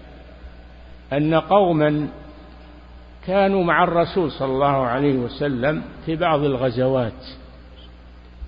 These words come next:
كانوا مع الرسول في بعض الغزوات، فلما جلسوا قالوا فيما بينهم: "ما رأينا مثل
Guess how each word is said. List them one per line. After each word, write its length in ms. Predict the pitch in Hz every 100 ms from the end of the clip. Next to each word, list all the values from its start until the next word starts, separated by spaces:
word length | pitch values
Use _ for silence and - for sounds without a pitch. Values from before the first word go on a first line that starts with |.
| - - - - - - - - -
كانوا 300 | 147 156 151
مع 220 | 147 151
الرسول 580 | 139 131 131 - 156 190
في 180 | - 165
بعض 260 | 160 160 139
الغزوات، 920 | 131 123 127 120 123 110 95 - - - - - - - - - - - - - - - - - - - -
فلما 500 | 220 220 180 165 143
جلسوا 580 | 170 170 143 - 170 175
قالوا 440 | 185 202 151 147 139
فيما 420 | 165 180 165 139
بينهم: 680 | 147 147 127 117 123 131 143
"ما 240 | 214 190
رأينا 560 | 160 139 160 151 147 139
مثل 300 | 147 143